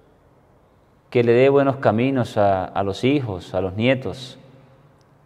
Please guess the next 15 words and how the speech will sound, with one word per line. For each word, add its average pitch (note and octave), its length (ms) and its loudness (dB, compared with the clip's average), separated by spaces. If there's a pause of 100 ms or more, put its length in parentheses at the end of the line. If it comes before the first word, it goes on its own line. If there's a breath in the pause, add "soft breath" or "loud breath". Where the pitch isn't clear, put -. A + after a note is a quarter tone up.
(320)
y G#2+ 100 -6
Dios A#2 240 2
nos A#2+ 220 -6
ha A2 80 0
respondido G#2 840 -4
con G2 200 -8
su F#2+ 140 -12
mensaje, F#2 720 -2 (760)
con G2 160 -10
su G2 160 -12
palabra. F#2+ 640 2 (1900)
Damos D3 240 6
gracias D3 400 4
a A#2+ 80 2
Dios C3 560 0